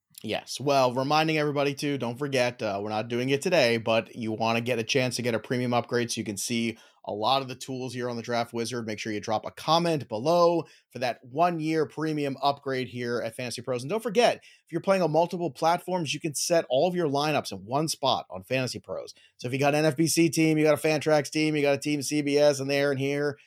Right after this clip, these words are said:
one-stop shopping. You don't have to go from app to app. You just need Fantasy Pros. It is a time saver. It is a lifesaver. It's great. Uh, you can also see all the free agent wires too. So our tools are better than anybody out there. So if you haven't gotten familiar with them,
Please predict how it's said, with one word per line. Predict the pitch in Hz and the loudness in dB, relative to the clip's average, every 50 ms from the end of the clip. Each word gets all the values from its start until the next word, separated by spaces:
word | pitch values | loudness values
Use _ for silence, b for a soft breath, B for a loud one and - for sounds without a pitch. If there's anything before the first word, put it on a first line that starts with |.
| b b b b b _ | b b b b b _
one-stop | 117 135 170 185 196 185 - 196 185 185 165 | 0 2 2 4 2 2 2 2 2 2 2
shopping. | - 185 175 180 175 170 147 | 2 4 4 4 4 2 0
You | 147 147 | 0 0
don't | 147 | -2
have | 135 | -2
to | 151 | 0
go | 151 156 160 143 | 2 2 2 2
from | 139 156 | 0 -2
app | 151 156 160 143 135 | -2 -2 -2 -2 -2
to | 147 135 | -2 0
app. | 143 156 156 143 - _ | 0 2 0 0 -2 _
You | 113 107 | -10 -8
just | 123 131 127 - | -6 -6 -6 -4
need | 139 120 - | -6 -4 -2
Fantasy | 143 143 147 135 131 | -2 -2 -2 -2 -4
Pros. | 120 - 117 104 101 101 98 | -4 -4 -2 -2 -2 -2 -4
It | 110 127 127 | -4 -2 -2
is | 127 123 117 113 - - | -2 -2 -2 -6 -6 -8
a | 110 - | -8 -8
time | - - - 127 127 135 139 131 | -8 -10 -8 -6 -4 -2 -2 0
saver. | - 139 139 143 135 147 147 143 | 2 4 4 4 4 4 2 2
It | 127 | 2
is | 113 104 | 0 -2
a | |
lifesaver. | 104 107 110 113 127 120 - 135 131 131 123 127 123 113 | 0 2 4 4 2 2 2 0 0 2 2 2 0 0
It's | 104 - - - - - 95 98 135 | 0 -4 -8 -16 -20 -20 _ -4 0
great. | 135 135 117 117 - - B B B B B B B B | 2 2 2 0 -4 -10 B B B B B B B B
Uh, | 104 | -2
you | 110 113 | 0 2
can | 131 | 2
also | 139 123 123 113 | 0 0 0 0
see | - - 139 135 | -2 0 2 4
all | 127 127 | 4 2
the | 113 - | 2 0
free | - - 117 113 113 117 | -4 -6 -4 -2 2 2
agent | 131 139 127 135 131 - | 2 2 2 0 -2 -2
wires | 127 127 131 131 131 131 131 123 | 0 0 2 2 2 2 2 0
too. | - - 131 131 127 120 | -2 -2 -2 0 0 0
So | - - 117 - | 0 0 0 0
our | 82 117 165 220 247 - _ | 2 2 2 2 0 -2 _
tools | - - 185 185 190 185 156 | -6 0 2 2 2 4 2
are | 139 123 | 2 2
better | 123 135 139 139 135 | 2 2 4 4 2
than | 120 113 | 2 2
anybody | 120 135 160 165 147 147 139 131 | 0 0 2 2 4 4 4 4
out | 127 123 117 110 - | 4 4 4 2 0
there. | - 82 80 87 | -4 -10 -10 -12
So | - 95 | -14 -16
if | 90 _ | -16 _
you | 98 104 - | -12 -8 -4
haven't | 120 147 190 226 285 247 | -2 -2 -2 -2 -4 -8
gotten | 233 240 - - 190 | -8 -8 -8 -10 -12
familiar | - 180 180 180 175 175 | -12 -10 -8 -6 -4 -4
with | 170 160 - | -4 -4 -4
them, | 160 156 156 147 | -4 -6 -6 -8